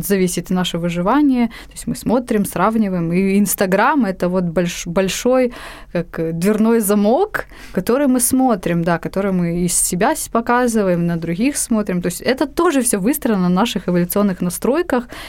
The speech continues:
Неважно, человек действительно сценарист или, или режиссёр, он просто человек, у которого есть такая потребность, и будет эта потребность, пока мес-,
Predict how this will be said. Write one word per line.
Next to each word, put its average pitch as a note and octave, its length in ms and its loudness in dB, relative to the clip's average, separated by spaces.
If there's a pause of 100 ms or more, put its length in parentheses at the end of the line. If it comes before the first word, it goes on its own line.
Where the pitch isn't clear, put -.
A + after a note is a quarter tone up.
(140)
Неважно, F3+ 480 0
человек F3+ 320 0
действительно D#3+ 340 -4
сценарист G#3 580 2
или, F3+ 140 2
или F3 420 2
режиссёр, F3+ 540 0 (380)
он G3+ 140 2
просто A#3 260 0
человек, G3 500 2
у F3 60 -4
которого F3+ 380 0
есть F#3 220 0
такая F3+ 280 0
потребность, F3 640 -2
и G#3+ 60 2
будет F3 440 0
эта D#3 180 -8
потребность, - 840 -12 (160)
пока F#3+ 180 -2
мес-, G3 280 0